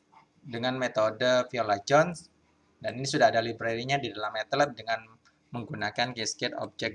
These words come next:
Detector. Oke, sampai di sini dulu materinya, eh, untuk pertem-, materi kali ini. Untuk uasnya, jadi kalian harus bikin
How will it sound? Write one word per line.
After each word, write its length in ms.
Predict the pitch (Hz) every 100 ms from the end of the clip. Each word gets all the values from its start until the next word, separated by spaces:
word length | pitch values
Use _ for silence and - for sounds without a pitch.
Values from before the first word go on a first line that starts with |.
| 104
Detector. 440 | 98 - - 92 - _ _ _ - - - - - - - _
Oke, 500 | 139 156 170 170 170 - _ _ _ _ _ _ _ _ -
sampai 440 | 156 143 123 120
di 100 | 120
sini 180 | 127 127
dulu 240 | 120 139 160
materinya, 420 | - 117 113 123 135
eh, 480 | 127 120 117 113 113 123
untuk 360 | 117 110 113 -
pertem-, 300 | 113 110 - _
materi 580 | 120 117 117 110 110 107
kali 220 | 107 104 104
ini. 160 | 117 170 202 - _ _ - -
Untuk 400 | 131 131 147 143
uasnya, 720 | 143 131 - 131 135 175 202 - _ _ _ _
jadi 240 | - 117 143
kalian 240 | 143 147
harus 320 | 143 139 139
bikin 560 | 120 120 - 165 202